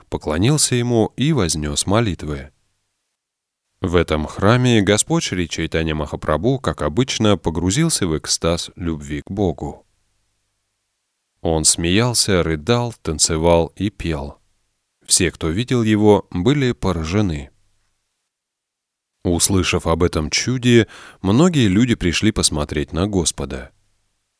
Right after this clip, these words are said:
Его красота и экстатические переживания повергли их в изумление. Просто увидев Господа Чайтанью Махапрабху, люди становились преданными и начинали восклицать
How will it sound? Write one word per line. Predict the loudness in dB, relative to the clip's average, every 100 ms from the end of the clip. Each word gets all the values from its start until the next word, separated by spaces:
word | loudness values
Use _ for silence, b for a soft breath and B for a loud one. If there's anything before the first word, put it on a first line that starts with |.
| _
Его | -2 2 4 2
красота | 0 -4 -2 -4 0 2
и | 4 2
экстатические | 2 0 0 0 -4 -2 -4 -4
переживания | -2 -2 -2 -2 -2 0 2 4 4
повергли | 2 2 2 0 0
их | 2 2 -2 -8
в | -4 0
изумление. | 2 2 2 0 -2 -6 -10 -16 _ _ _ _ _ _ _ _ _ _ _ _
Просто | 0 2 2 0
увидев | 0 0 -2 0 0
Господа | 2 0 0 -2 -2
Чайтанью | -2 -2 0 2 2
Махапрабху, | 0 -4 -2 0 2 2 2 -2 B B B
люди | 0 2 2
становились | 2 2 4 4 2 0
преданными | -2 -2 0 2 4 4 2
и | 2
начинали | 0 0 -2 -2 -2
восклицать | -2 -4 -4 -4 -2 -2 -4 -14